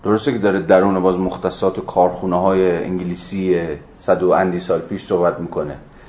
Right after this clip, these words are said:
ولی بسیاری از این شرایط امروز هم چه در ایران چه در دیگر کشورها همچنان وجود داره، یعنی شرایط مثلاً مخاطره انگیز کار.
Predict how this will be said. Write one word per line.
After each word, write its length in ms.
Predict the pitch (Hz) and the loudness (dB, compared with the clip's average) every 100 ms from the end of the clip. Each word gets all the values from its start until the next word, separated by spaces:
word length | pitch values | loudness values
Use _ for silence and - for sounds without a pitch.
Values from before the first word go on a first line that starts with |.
| - | -6
ولی 120 | 104 | 0
بسیاری 560 | 120 107 - 120 127 135 | 2 2 0 4 6 8
از 160 | 113 104 | 6 4
این 120 | 104 | -2
شرایط 840 | - - 95 95 98 110 139 90 | -4 2 4 6 6 6 6 4
امروز 420 | 90 104 113 135 | 0 0 2 2
هم 420 | 127 127 131 135 139 - - - - - | 4 4 4 2 -4 -14 -20 -20 -20 -20
چه 140 | - 120 | 2 8
در 100 | 117 | 8
ایران 320 | 107 101 95 | 6 4 0
چه 100 | 104 | 2
در 160 | 104 92 | 2 2
دیگر 300 | 104 104 95 | 2 4 4
کشورها 560 | 92 - 87 92 110 | 2 0 2 4 2
همچنان 440 | 113 95 95 98 98 | 2 -2 -2 -2 -2
وجود 320 | 87 85 67 | -4 -4 -6
داره، 160 | 62 - - - - - - | -12 -16 -20 -20 -20 -20 -10
یعنی 140 | 90 | -8
شرایط 580 | 92 98 87 85 92 104 | 0 2 4 4 2 2
مثلاً 380 | 95 - 82 92 | -4 -4 -2 -2
مخاطره 480 | 92 95 87 85 | 0 -2 -2 -2
انگیز 320 | 82 85 85 90 | -4 -4 -4 -4
کار. 260 | 92 73 | -2 -6